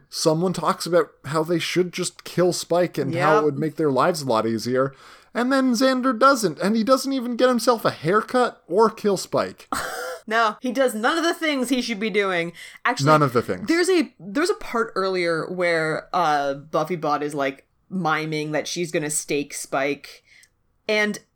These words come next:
Speaker 2: there was a part of me that just thought, "Why didn't Warren,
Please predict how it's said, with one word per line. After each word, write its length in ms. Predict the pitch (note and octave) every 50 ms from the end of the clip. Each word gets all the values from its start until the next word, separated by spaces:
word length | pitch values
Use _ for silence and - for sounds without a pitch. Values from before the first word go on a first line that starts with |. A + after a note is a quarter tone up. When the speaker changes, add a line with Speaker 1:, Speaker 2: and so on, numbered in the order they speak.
| - -
Speaker 2:
there 100 | G#3 D4
was 140 | E4+ E4+ D#4+
a 40 |
part 340 | - - - - - C#4+ E4
of 40 | G4
me 80 | G#4 D#4
that 160 | C4+ B3 B3
just 220 | - A3 - -
thought, 300 | - G#3+ G3 F#3+ - - _ _ _ _ _ -
"Why 240 | G#3 A3+ C#4+ A4 B4+ E4 - -
didn't 400 | A3 A3+ G#3+ G#3+ G#3 F3 - -
Warren, 680 | D#3+ D#3 C#3+ C#3+ C3 B2 B2+ B2 B2+ B2+ C3 D3 D#3